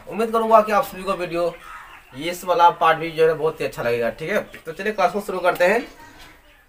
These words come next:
अगर आप सभी को वीडियो अच्छा लगता है तो वीडियो जरूर share कीजिएगा अपने दोस्तों में, अपने group में, जो भी है आप share कीजिएगा,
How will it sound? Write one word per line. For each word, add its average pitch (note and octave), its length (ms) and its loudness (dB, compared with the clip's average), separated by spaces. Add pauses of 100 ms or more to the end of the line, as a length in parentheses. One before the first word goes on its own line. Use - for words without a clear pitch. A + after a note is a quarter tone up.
(240)
अगर G3 80 0
आप A#3 100 6
सभी A#3 160 -10
को B3 80 0
वीडियो G#3+ 220 -2
अच्छा A3 160 2
लगता A3+ 260 4
है A3+ 60 6
तो G3+ 60 -8
वीडियो G3 180 -6
जरूर G3 160 -4
share G3 200 -4
कीजिएगा F#3 220 0
अपने F3 160 -2
दोस्तों D#3+ 280 0
में, F3+ 100 0
अपने D#3+ 180 -2
group D3+ 280 -4
में, F#3+ 240 -6
जो G#3 120 0
भी A#3+ 140 -2
है A3 240 2
आप - 220 0
share E3+ 160 0
कीजिएगा, E3 440 -2